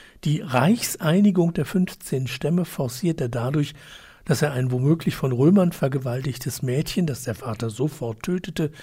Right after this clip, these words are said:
in fünfzehn Teile zerhacken und jedem Stamm einen Teil davon schicken lässt, als Fanal zum Aufstand für das, was das Volk für Freiheit hält. Ein Stück voller finsterer Lügen und Betrügereien ist hier zu sehen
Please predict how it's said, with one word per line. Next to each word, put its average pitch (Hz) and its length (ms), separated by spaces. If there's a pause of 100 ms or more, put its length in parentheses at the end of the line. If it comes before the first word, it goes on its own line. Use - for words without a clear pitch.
(260)
in 143 180
fünfzehn - 680
Teile 180 400
zerhacken 147 600 (320)
und 135 180
jedem 143 300
Stamm 135 340
einen 131 300
Teil 127 240
davon 135 300
schicken 202 340
lässt, 127 320 (300)
als 131 220
Fanal 123 500
zum 131 240
Aufstand 123 600
für 139 140
das, 117 320 (400)
was - 140
das - 180
Volk 117 300
für 147 120
Freiheit 101 640
hält. 101 320 (520)
Ein 147 140
Stück - 260
voller 156 240
finsterer - 400
Lügen 165 340
und 139 140
Betrügereien 117 840
ist - 220
hier 120 120
zu 139 140
sehen 131 340